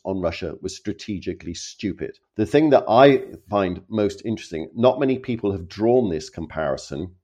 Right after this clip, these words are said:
It's one that I've seen straight away, and so it might just be me, but I have actually seen Paul Krugman in the New York Times touch upon this as well,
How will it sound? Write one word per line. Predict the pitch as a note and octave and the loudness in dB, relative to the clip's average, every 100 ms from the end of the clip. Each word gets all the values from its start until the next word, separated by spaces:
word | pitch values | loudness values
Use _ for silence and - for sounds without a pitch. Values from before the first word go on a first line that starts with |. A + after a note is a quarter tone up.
| _ | _
It's | G2 - | -8 0
one | G#2+ G#2+ | 2 4
that | G2 - | 2 2
I've | G2+ A2+ A2+ | 4 4 0
seen | - F2+ E2+ | -4 -4 -6
straight | - G#2 F#2+ F#2 | -4 0 0 0
away, | F2+ G#2 D#2+ C2+ D2 _ _ | 4 6 6 2 -8 _ _
and | D#2+ | -6
so | F#2 | -4
it | E2+ | 0
might | G#2 E2+ | 2 2
just | - G#2+ - - | 2 2 0 -6
be | D#2+ | -6
me, | D#2+ D#2 F2+ - _ _ - | -4 -6 -6 -12 _ _ -2
but | G2 | 0
I | G2 | 2
have | G2+ G2+ | 2 2
actually | G2 - F#2+ | 0 -2 -6
seen | - G2 F#2 | -4 -4 -4
Paul | G2+ G2 F#2+ | 0 0 0
Krugman | G#2+ F2 F2 | -4 -4 -6
in | F2 | -4
the | F2+ | -4
New | F2+ | -4
York | F2+ - | -6 -8
Times | - G2+ G#2 - | -4 -2 -2 -4
touch | E2 - | -6 -6
upon | - F2 D2+ | -8 -8 -4
this | D#2+ E2 | -6 -6
as | E2 D#2+ | -10 0
well, | G#2 F#2 D#2 | 4 4 2